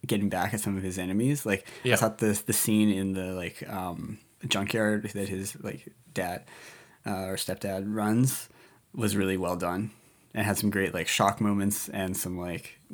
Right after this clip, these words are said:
Speaker 1: it builds in a sort of, a good slasher film should be, like, a good action film. Not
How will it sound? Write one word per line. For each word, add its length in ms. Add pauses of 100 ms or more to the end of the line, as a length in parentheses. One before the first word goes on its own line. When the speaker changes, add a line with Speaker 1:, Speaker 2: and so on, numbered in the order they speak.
Speaker 1:
it 200
builds 440
in 220
a 200 (460)
sort 200
of, 160 (420)
a 100
good 220
slasher 420
film 200
should 200
be, 60
like, 140
a 60
good 360
action 360
film. 360 (320)
Not 320